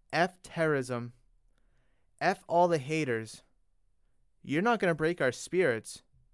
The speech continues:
'cause we're only gonna become Boston strong." And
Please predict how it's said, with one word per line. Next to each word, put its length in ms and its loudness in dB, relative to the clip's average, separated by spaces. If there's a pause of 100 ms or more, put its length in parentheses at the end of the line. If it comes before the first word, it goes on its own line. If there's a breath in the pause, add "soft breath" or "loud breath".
(760)
'cause 160 -8
we're 160 0
only 240 2
gonna 200 -4
become 480 -4 (460)
Boston 460 -2
strong." 520 -8 (2000)
And 320 -4